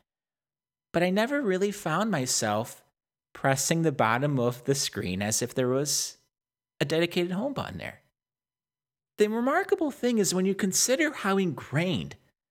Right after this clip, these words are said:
the home button has been in our life, for me to just move on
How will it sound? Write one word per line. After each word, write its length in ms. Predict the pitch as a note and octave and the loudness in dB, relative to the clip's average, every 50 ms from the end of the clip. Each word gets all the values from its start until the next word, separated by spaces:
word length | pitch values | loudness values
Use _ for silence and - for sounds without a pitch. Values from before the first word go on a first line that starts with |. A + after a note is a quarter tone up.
| _ _ _ _ _ _ _ _ _ _ _ | _ _ _ _ _ _ _ _ _ _ _
the 120 | - C#3+ C#3 | -4 -4 -4
home 280 | C#3+ - F#3 F#3+ G#3+ | -2 -4 -4 -2 -2
button 220 | G3+ F#3 D#3 C3 B2+ | 0 0 -2 -2 -4
has 380 | A#2 C3+ C#3 C3+ C3 - - _ _ | -4 -4 -4 -4 -4 -4 -8 _ _
been 240 | - B2 D3+ F#3 G#3 | -6 -4 -2 -2 0
in 100 | A3 F3+ | 0 0
our 160 | A#2+ F2+ E2 | 0 -2 -2
life, 440 | D#2+ - - - - - - - _ _ _ _ _ _ _ _ _ _ _ _ _ _ _ _ _ | -4 -6 -8 -10 -12 -18 -20 -20 _ _ _ _ _ _ _ _ _ _ _ _ _ _ _ _ _
for 100 | - F#3 | 0 2
me 160 | F3+ F#3+ A3 | 2 2 2
to 100 | C4 F#4 | 2 2
just 320 | F#4 - A3 F#3+ E3+ - - | 2 4 2 2 2 2 0
move 460 | C#3+ C3+ C3+ C#3 D3 E3+ G#3+ G3 C3 | 0 0 2 4 2 4 2 2 0
on 460 | A#2+ G#2 G#2+ A#2+ C#3 E3 F#3 G#3+ A3 | 0 0 2 2 2 0 -2 -2 -4